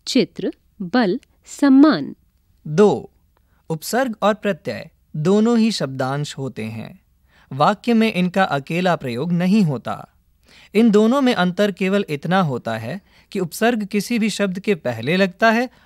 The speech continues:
Speaker 2: और प्रत्यय बाद में। हिंदी के सामान्य उपसर्ग इस प्रकार हैं। अ, अन, नि, दु,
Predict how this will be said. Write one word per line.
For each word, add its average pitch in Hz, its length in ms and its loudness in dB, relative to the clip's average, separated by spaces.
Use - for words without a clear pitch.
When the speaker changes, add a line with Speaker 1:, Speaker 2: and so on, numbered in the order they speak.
Speaker 2:
और 214 100 2
प्रत्यय 214 460 -2
बाद 151 340 0
में। - 280 -12
हिंदी 170 340 2
के 262 160 -2
सामान्य 196 500 0
उपसर्ग 143 540 -6
इस 247 120 -2
प्रकार 165 440 -2
हैं। 113 240 -10
अ, 170 300 0
अन, 196 280 2
नि, 185 220 4
दु, 165 280 2